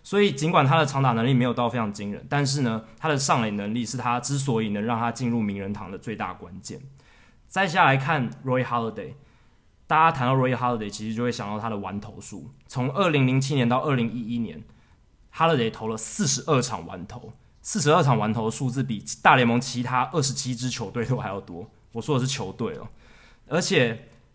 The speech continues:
唯三支完投数比他个人累计还多的球队里面，就有两支是他自己带的球队，就是蓝-，蓝鸟跟费城人。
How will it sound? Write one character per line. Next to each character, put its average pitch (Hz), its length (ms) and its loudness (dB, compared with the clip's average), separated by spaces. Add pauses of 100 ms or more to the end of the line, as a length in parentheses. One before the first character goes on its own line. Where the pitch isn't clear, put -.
(120)
唯 151 280 2
三 190 340 4
支 175 280 -2
完 151 220 4
投 135 240 -2
数 139 220 -2
比 107 160 -6
他 120 180 -2
个 139 140 -2
人 123 160 2
累 104 100 -2
计 123 200 -6
还 110 180 -6
多 117 160 -4
的 113 80 -2
球 104 220 -10
队 113 120 -2
里 95 80 -6
面， 107 160 -4
就 143 180 0
有 139 80 6
两 104 220 2
支 120 200 -6
是 123 120 -4
他 120 220 0
自 139 160 -4
己 101 140 -8
带 104 180 -4
的 98 80 -6
球 90 180 -12
队， 95 140 -12
就 98 100 -12
是 117 120 -2
蓝-， 110 320 0
蓝 113 160 2
鸟 117 120 2
跟 107 160 -6
费 107 180 -6
城 - 180 -12
人。 - 180 -18